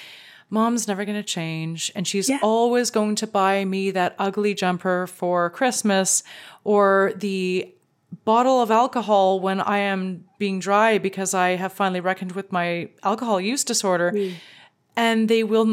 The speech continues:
Speaker 1: not <laughs> see me and my boundaries and my requests. And certain people in your life will not. And, and that's,
Speaker 2: Yeah.
Speaker 1: you know, a choice as to how close you stay with them. But with your partner, I think that's a, no, I think, I know, it's a reasonable expectation for them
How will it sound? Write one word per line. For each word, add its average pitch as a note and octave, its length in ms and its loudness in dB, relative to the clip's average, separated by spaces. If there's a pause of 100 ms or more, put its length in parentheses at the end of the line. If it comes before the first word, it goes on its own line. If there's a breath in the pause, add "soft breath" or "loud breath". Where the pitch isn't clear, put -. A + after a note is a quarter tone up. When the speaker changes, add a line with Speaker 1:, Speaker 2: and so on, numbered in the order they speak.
Speaker 1:
not A#3 200 2
<laughs> - 120 4
see A#3+ 180 4
me G#3+ 360 2
and G3 240 0
my F#3 180 0
boundaries F#3 500 0
and F#3 80 -4
my F3 120 -2 (100)
requests. F3 340 -2
And G#3 220 -4
certain B3 300 -2
people A3+ 240 -2
in G#3 80 0
your F#3+ 100 -2
life F3+ 240 -2
will F3 120 -4 (120)
not. C#3+ 240 -4
And, F3+ 300 -4
and F#3 120 -2
that's, G3 280 0
Speaker 2:
Yeah. B3 140 0 (520 loud breath)
Speaker 1:
you G#3+ 120 -2
know, F#3 120 4
a F3+ 60 4
choice G3+ 420 0
as F#3+ 120 -2
to F#3+ 100 -6
how F#3 260 0
close F#3 380 -4
you F#3 60 -6
stay - 200 -2
with F#3+ 100 -6
them. D#3+ 160 -6
But - 140 -4
with C4+ 160 -6
your C#4 80 -4
partner, A3 720 0 (1000 loud breath)
I C3 120 0
think A3+ 140 0
that's B3+ 140 0
a, G#3+ 220 -2 (220)
no, F3 200 -6
I E3+ 100 -10
think, D#3 220 -10
I F3+ 100 -2
know, F3 200 0
it's - 140 -4
a G#3 60 0
reasonable G#3+ 340 0
expectation F3 840 -6
for - 160 -6
them F#3+ 360 -4